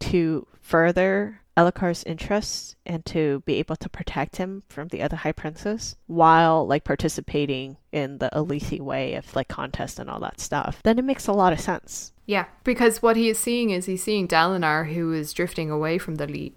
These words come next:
Speaker 2: the Alethi way and following these codes that he does not like. So why wouldn't he be trying to antagonize Dalinar and dismiss him as becoming a bit crazy?
Speaker 1: Yeah.
Speaker 2: And removing him from his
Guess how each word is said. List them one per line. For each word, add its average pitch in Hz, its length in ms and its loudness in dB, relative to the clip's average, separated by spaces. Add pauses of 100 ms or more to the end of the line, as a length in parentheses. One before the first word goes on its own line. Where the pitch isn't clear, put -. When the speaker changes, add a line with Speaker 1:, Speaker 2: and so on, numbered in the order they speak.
Speaker 2:
the 160 180 -2
Alethi 151 420 -4
way 156 240 0
and 147 120 -8
following 175 420 2
these 143 200 -6
codes 170 540 -2
that - 180 -4
he 175 140 -2
does 160 200 -2
not 151 260 4
like. - 400 -2 (120)
So 160 420 0 (160)
why 190 200 8
wouldn't 185 460 6
he 202 180 4
be 170 100 2
trying 156 500 2
to 156 600 -2 (220)
antagonize 175 720 2
Dalinar 151 460 4
and 147 100 -2
dismiss - 640 0
him 139 400 -4
as 143 580 2 (100)
becoming 165 680 0 (240)
a 165 60 -2
bit 156 340 0 (120)
crazy? 165 460 0 (200)
Speaker 1:
Yeah. 156 180 -6 (220)
Speaker 2:
And 165 160 4
removing 170 460 4
him 156 320 0
from 160 340 -4
his 160 180 -2